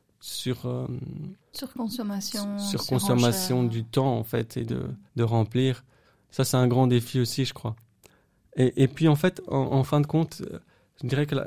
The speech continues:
Speaker 1: une des dernières choses que je, je sens vraiment qui est importante, c'est, euh,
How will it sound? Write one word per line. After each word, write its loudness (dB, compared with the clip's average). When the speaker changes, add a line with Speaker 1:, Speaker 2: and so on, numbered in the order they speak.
Speaker 1:
une 0
des 2
dernières 4
choses -4
que -6
je, -10
je 0
sens 4
vraiment 6
qui -4
est 0
importante, -4
c'est, 0
euh, 0